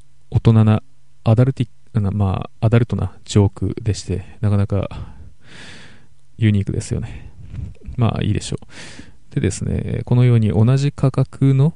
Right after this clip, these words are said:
二つの資産群、すなわち、えー、巨大な金塊、それと、お-、アメリカにおけるすべての農地、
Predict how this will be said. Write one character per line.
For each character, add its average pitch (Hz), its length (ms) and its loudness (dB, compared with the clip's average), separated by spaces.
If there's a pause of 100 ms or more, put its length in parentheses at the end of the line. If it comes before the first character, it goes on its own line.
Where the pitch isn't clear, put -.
(100)
二 - 260 0
つ - 140 -2
の 135 120 2
資 - 180 -2
産 123 400 2
群、 98 280 -2 (340)
す - 180 -2
な 110 100 6
わ 101 100 4
ち、 - 380 0 (640)
え - 120 -4
ー、 - 60 -4
巨 113 200 4
大 120 180 6
な 113 140 4
金 110 220 2
塊、 98 300 0 (180)
そ - 240 0
れ 98 140 4
と、 131 380 0 (220)
お-、 64 440 0 (880)
ア 113 120 4
メ 110 100 8
リ 110 120 4
カ 110 100 2
に 110 80 4
お 110 60 4
け 127 100 2
る 117 60 4
す - 160 0
べ 113 100 4
て - 120 -2
の 95 120 2
農 107 220 4
地、 - 300 0